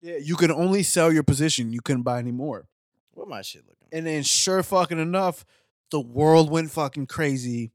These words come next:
Speaker 1: And here we are
Speaker 2: Because we're
Speaker 1: today.
Speaker 2: getting bent the fuck over the table, bro.
Speaker 1: N-, not anymore. Not, well, well, we did get bent over.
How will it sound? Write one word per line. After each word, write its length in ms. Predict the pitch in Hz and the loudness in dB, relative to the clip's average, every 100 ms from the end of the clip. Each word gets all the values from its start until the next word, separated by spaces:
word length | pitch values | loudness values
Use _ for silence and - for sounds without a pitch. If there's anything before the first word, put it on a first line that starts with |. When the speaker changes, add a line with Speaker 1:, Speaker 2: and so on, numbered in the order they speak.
| _ _ _ _ _ _ | _ _ _ _ _ _
Speaker 1:
And 200 | 135 123 | -12 -10
here 260 | 117 131 147 | -10 -8 -6
we 180 | 143 135 | -4 -4
are 120 | 127 | 0
Speaker 2:
Because 260 | 226 220 208 | 0 0 -2
we're 80 | |
Speaker 1:
today. 140 | 208 226 | 0 0
Speaker 2:
getting 180 | 214 165 | -2 -6
bent 360 | 120 202 233 - | -6 -6 -6 -8
the 100 | 202 | -8
fuck 360 | - 226 - | -4 -4 -4
over 260 | 185 202 185 | -8 -8 -8
the 120 | 170 | -10
table, 480 | - 170 220 214 143 | -10 -8 -8 -8 -12
bro. 380 | 120 143 190 226 220 | -8 -6 -6 -8 -8
Speaker 1:
N-, 80 | 147 | -4
not 200 | 165 214 | -2 0
anymore. 540 | 247 220 202 139 147 | 0 0 2 2 0
Not, 340 | 156 160 165 | -4 -6 -6
well, 380 | 160 175 170 - _ _ | 0 4 4 0 _ _
well, 280 | 127 139 123 | 0 2 2
we 140 | 120 147 | -2 -2
did 260 | 160 147 | 0 0
get 200 | 120 110 | -2 -6
bent 240 | 110 107 110 | -8 -10 -10
over. 400 | 104 - - | -12 -16 -20